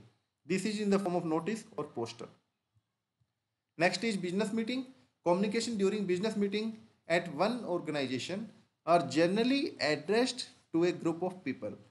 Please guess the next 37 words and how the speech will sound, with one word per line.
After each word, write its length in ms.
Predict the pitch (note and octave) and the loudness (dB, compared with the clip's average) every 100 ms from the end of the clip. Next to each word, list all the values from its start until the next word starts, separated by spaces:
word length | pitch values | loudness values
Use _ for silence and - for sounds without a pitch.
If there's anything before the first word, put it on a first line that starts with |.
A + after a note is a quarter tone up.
| _ _ _ _ | _ _ _ _
When 200 | D#3+ A3 | 2 4
we 60 | A#3+ | 4
are 100 | A3+ - | 2 2
take, 220 | F3 E3 | 0 2
uh, 280 | F3 F3 E3+ | 2 4 2
taking 300 | E3+ E3 G#3 | 2 0 2
about 280 | F#3 F3+ D#3 | 4 2 0
business 280 | E3+ A3 | 0 0
meeting, 280 | A3+ G#3+ A3+ | 0 0 0
it 100 | G3+ | 0
means 240 | G3+ G#3+ F#3 | 0 -2 0
number 240 | E3 F#3+ | 0 2
of 140 | G3 | 0
person 280 | F#3 D#3 D#3+ | 0 -2 -4
are 160 | G3+ B3 - | -4 -6 -8
more. 300 | C#3+ C3 G#2+ - - _ _ - | -2 0 0 -6 -20 _ _ -2
It 200 | A3 - | -2 2
can 240 | G#3+ G#3 | 2 4
be 140 | A3 G3+ | 2 4
related 440 | F3 E3+ E3+ G3 | 4 4 2 -2
to 60 | F#3+ | 0
the 100 | F#3 | 0
business, 500 | C3+ C3 F#3+ A#3+ - - _ | -2 -4 -2 -4 -8 -20 _
it 160 | E3 E3 | -10 -2
can 220 | G3 G3 | 2 4
be 80 | F#3+ | 4
related 400 | E3+ D#3 D#3+ F3 | 4 2 0 -4
to 100 | E3 | -2
the 220 | E3 D#3 D#3 - | 0 -2 -6 -12
management, 720 | B2+ B2+ C3+ D3+ A3 B3+ B3+ - _ _ | -2 0 0 -2 -4 -4 -8 -16 _ _
or 140 | D#3 F3 | 0 2
it 160 | E3+ | 0
can 160 | E3 D#3+ | -2 -2
be 60 | D#3 | -2
related 300 | C#3+ C#3+ - | -4 -6 -8
to 100 | D#3 | -2
the 180 | G#3+ | -2